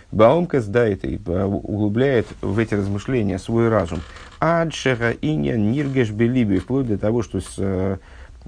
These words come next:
идея, которую он обдумывает, она начинает трогать его сердце. Гиней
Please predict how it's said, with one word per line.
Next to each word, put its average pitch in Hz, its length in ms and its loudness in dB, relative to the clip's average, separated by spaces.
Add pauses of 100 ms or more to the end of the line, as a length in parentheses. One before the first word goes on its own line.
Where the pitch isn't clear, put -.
(140)
идея, 104 520 2
которую 101 360 2
он 104 140 2
обдумывает, 107 520 0
она 101 220 0
начинает 101 420 -2
трогать 101 340 0
его 101 140 0
сердце. 196 420 -4
Гиней 156 440 -2